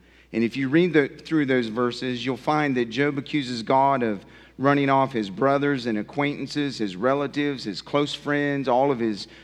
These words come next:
servants, his wife, all the children in the community that used to approach Job, God's pushed them all away. And then look at verse twenty. Job says,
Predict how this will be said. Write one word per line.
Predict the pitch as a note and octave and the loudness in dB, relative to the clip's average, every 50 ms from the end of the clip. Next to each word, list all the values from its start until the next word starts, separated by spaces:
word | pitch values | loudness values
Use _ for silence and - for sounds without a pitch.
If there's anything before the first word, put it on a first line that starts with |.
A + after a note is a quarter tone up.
| - - | -16 -10
servants, | - - - - E3 D#3 D#3 D#3 C3+ C#3 C#3+ C#3 C#3+ C3+ - | -6 -6 0 4 6 6 6 4 2 0 -2 -2 -2 -4 -4
his | - A2 F#2+ F#2 | -6 -6 -6 -4
wife, | F#2+ A2 C3+ D3 D3+ D3 D3 D3 C#3+ C3+ - - - - - - _ _ _ _ _ _ _ _ _ _ _ _ _ _ _ _ _ _ _ _ - A#2+ | 0 4 6 8 8 8 6 2 0 -4 -6 -12 -18 -20 -20 -20 _ _ _ _ _ _ _ _ _ _ _ _ _ _ _ _ _ _ _ _ -6 -2
all | C#3 D3 D3+ | 0 0 0
the | C#3 C3+ C#3 | 0 -2 -4
children | C#3 - - - - D#3+ D3+ D3+ C#3+ D3 D3+ D3 D3 | -4 -2 -2 2 4 4 4 4 2 0 0 0 0
in | D3 C#3 | 0 0
the | C3+ B2+ | -2 -4
community | - - D3 B2+ B2+ B2+ C3+ D3 D3 D#3 D3+ D3 D3+ D3 D3+ D3+ D3 | -4 -4 0 2 2 4 4 4 4 2 2 0 -2 -2 0 0 0
that | C3+ C3 C3 | 0 0 -2
used | A#2 A2+ C3+ C#3+ C#3+ C#3 - - | -2 -2 -2 -2 -4 -4 -4 -2
to | C#3+ C3 | 0 0
approach | B2+ - - - D3+ D3 D3 C#3+ C#3+ - A#2 | 0 -2 -2 -2 0 0 0 0 -4 -8 -8
Job, | A2 - D3+ D3+ D3+ D3 D3 D3 B2+ A#2 | -2 0 0 2 2 2 0 -2 -2 0
God's | B2 C#3 C#3+ D3 D3 C#3+ C#3 C#3 - - - - - - - _ _ _ | 2 4 4 4 4 2 0 -2 -8 -16 -18 -20 -20 -20 -20 _ _ _
pushed | - E3+ E3 D3 - - - | 0 2 2 2 2 -2 0
them | D3 D3+ D3 D3 D3 C#3+ C#3+ C3 | 2 4 4 4 2 0 -2 -2
all | - - D3 C#3+ C#3+ C#3+ C#3 C3 | -2 0 2 4 4 4 2 2
away. | B2+ A#2+ B2+ C3+ C#3 C#3 C3+ C#3 C#3 C#3 C3+ C3 C3+ - - - - - _ _ _ _ _ _ _ _ _ _ _ _ _ _ _ - | 0 0 0 0 0 0 -2 -4 -4 -6 -8 -10 -12 -14 -18 -20 -20 -20 _ _ _ _ _ _ _ _ _ _ _ _ _ _ _ -6
And | - A2+ A2 | -4 -4 0
then | G2+ C#3 D3 C#3+ C3 B2 A#2+ | 2 2 4 4 4 2 2
look | B2+ B2+ B2 | 0 0 0
at | C3+ A#2+ | 0 0
verse | G#2+ C3 B2 A#2 - | 0 0 -2 -2 -4
twenty. | - - G#2+ G2+ G2 F#2+ F2+ F2+ F#2 G2 G#2 - _ _ _ _ _ _ _ _ _ _ _ _ _ _ _ | -6 -6 -6 -6 -4 -6 -6 -8 -10 -14 -18 -20 _ _ _ _ _ _ _ _ _ _ _ _ _ _ _
Job | - D#3 F#3 A3 A#3+ G3 - | 2 4 4 4 2 0 -4
says, | - - A2+ F#2+ G#2 G#2+ B2 D#3 F#3 F3+ - - - | -6 -6 -4 -4 -2 -2 0 -2 -2 -2 -6 -12 -18